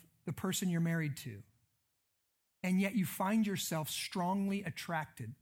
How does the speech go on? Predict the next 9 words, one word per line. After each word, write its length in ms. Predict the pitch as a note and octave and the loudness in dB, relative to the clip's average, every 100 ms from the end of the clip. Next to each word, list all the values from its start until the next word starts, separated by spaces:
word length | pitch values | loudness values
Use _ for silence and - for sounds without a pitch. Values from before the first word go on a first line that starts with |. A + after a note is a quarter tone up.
| _ | _
to 80 | E3 | -8
someone 340 | - D3 C3+ | -6 -4 -2
else? 160 | C3 - - _ _ _ _ _ _ _ _ _ _ _ _ _ _ _ _ _ _ _ _ _ _ _ _ - | -4 -8 -18 _ _ _ _ _ _ _ _ _ _ _ _ _ _ _ _ _ _ _ _ _ _ _ _ -4
Do 60 | |
you, 60 | F3 | -4
do 200 | - G3+ | -4 -6
you 20 | |
see 280 | - G#3+ G#3+ | -2 0 2
the 180 | G3 | 0